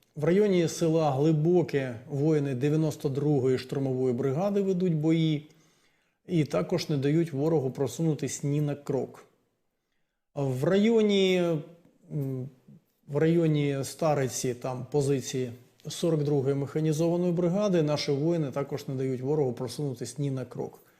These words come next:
Тому, а, хочу сказати, що ситуація на півночі Харківщини, вона стабілізована повністю. Ризику якихось проривів росіян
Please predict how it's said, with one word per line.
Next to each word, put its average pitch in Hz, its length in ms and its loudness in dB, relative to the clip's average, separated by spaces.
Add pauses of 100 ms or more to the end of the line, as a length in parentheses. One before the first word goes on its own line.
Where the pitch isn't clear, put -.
(240)
Тому, 185 480 2 (540)
а, 147 240 0
хочу 190 300 -2
сказати, 180 380 0
що 156 160 -2
ситуація 151 680 0
на 147 200 0
півночі 143 520 0
Харківщини, 175 720 -2
вона 151 300 0
стабілізована 151 1000 2
повністю. 220 600 -2 (880)
Ризику 156 840 2
якихось 156 480 2
проривів 151 760 2
росіян 139 680 0